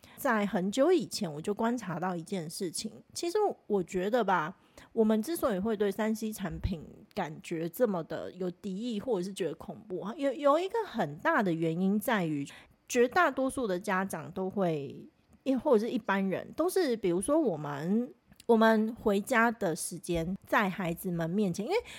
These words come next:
虽然我们在工作的时候，哦，使用三C产品，我们都在工作，好，使用电脑我们都在工作，可是那时间孩子看不到啊。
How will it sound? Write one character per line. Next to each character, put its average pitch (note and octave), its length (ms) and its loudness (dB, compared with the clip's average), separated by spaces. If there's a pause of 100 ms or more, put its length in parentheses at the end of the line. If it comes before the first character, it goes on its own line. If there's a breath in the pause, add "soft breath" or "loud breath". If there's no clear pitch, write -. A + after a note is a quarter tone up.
虽 G#4+ 240 0
然 D#4 140 0
我 G3+ 60 -4
们 F3 120 -6
在 A#3+ 100 0
工 A3+ 280 -2
作 A3 180 0
的 D#3+ 140 0
时 D#3+ 220 -8
候， F3+ 200 0
哦， E3+ 100 -2
使 E3+ 140 -6
用 G#3 160 0
三 A3+ 180 0
C A#3 60 0
产 G#3 140 2
品， E3+ 100 0
我 E3 60 -6
们 D3+ 120 -6
都 E3+ 120 4
在 E3 100 2
工 D#3+ 220 -8
作， E3+ 260 -6
好， F3 100 -2
使 F3 140 -4
用 G#3 100 2
电 B3 200 0
脑 E3+ 80 0
我 D3+ 40 -4
们 D#3 80 -8
都 E3+ 80 0
在 F3 60 0
工 E3+ 220 -4
作， F3 180 -6 (320 loud breath)
可 - 100 -4
是 C4+ 100 -2
那 F#4+ 180 2
时 - 60 -6
间 B3+ 140 2
孩 A3 140 2
子 F#3 80 -4
看 G3+ 180 -6
不 E3+ 80 -6
到 F3 160 -6
啊。 E3 220 -14